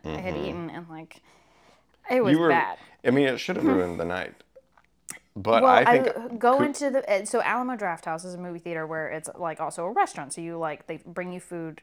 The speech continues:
Speaker 1: to the table. Um, uh, and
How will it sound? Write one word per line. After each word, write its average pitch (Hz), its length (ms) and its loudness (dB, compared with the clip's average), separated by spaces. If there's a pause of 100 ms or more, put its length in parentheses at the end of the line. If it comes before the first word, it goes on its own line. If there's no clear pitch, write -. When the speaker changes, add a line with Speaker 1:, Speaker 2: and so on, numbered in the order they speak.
(100)
Speaker 1:
to 180 100 -10
the 160 80 -10
table. 151 580 -10 (460)
Um, 165 640 -2 (760)
uh, 156 380 2 (260)
and 185 400 -4